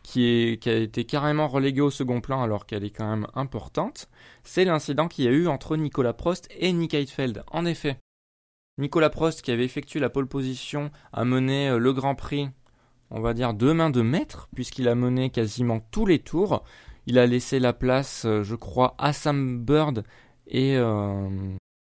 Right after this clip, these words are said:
à Sam Bird juste quand il s'est arrêté au stand, Nicolas Prost. Sinon, il a repris la tête après, donc il a mené à peu près tous les tours. Et dans les derniers tours, dans le deuxième et dernier relais,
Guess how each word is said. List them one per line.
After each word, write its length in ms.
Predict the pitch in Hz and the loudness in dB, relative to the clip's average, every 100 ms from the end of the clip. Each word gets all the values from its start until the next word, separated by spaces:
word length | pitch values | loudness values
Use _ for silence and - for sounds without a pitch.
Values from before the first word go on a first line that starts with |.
| - | -8
à 120 | 127 | -6
Sam 260 | 151 139 127 | -2 0 4
Bird 300 | 143 147 117 | 4 2 0
juste 260 | 120 147 | -4 -6
quand 180 | 151 147 | -6 -6
il 60 | 127 | -6
s'est 140 | 135 | -2
arrêté 420 | 117 117 113 120 | 0 0 -2 -2
au 100 | 107 | -2
stand, 380 | 104 - 165 185 | -4 -4 -2 -2
Nicolas 480 | 123 117 110 107 104 | -2 -4 -4 -2 -2
Prost. 380 | - 156 180 - - | -2 -4 -4 -10 -20
Sinon, 240 | - 117 131 | -12 -4 0
il 80 | 120 | 0
a 60 | |
repris 240 | 95 - 131 | -2 -6 -2
la 160 | 113 | -2
tête 180 | 120 120 | -2 -4
après, 400 | 101 - - 202 | -4 -4 -6 -4
donc 240 | 147 110 | -6 -6
il 80 | 107 | -4
a 80 | 101 | -4
mené 320 | 104 113 117 | -2 -4 -4
à 140 | 110 101 | -4 -6
peu 120 | 110 | -6
près 200 | - 104 | -6 -6
tous 160 | - | -2
les 100 | 156 | -2
tours. 240 | 127 160 165 - - - | 0 -4 -6 -10 -8 -2
Et 220 | 202 - - - - - - - - - - | -2 -4 -14 -20 -20 -20 -20 -20 -20 -20 -10
dans 140 | 120 156 | -2 2
les 120 | 131 | 2
derniers 340 | 120 196 160 | 2 2 0
tours, 340 | - 139 160 117 | -2 -4 -2 -2
dans 160 | 107 | -2
le 380 | 104 101 98 95 | -2 0 0 -2
deuxième 440 | 104 180 156 160 143 | 0 2 2 0 -2
et 100 | 110 | 0
dernier 340 | 147 147 139 | -2 -2 -4
relais, 320 | 101 104 143 | -2 -2 -4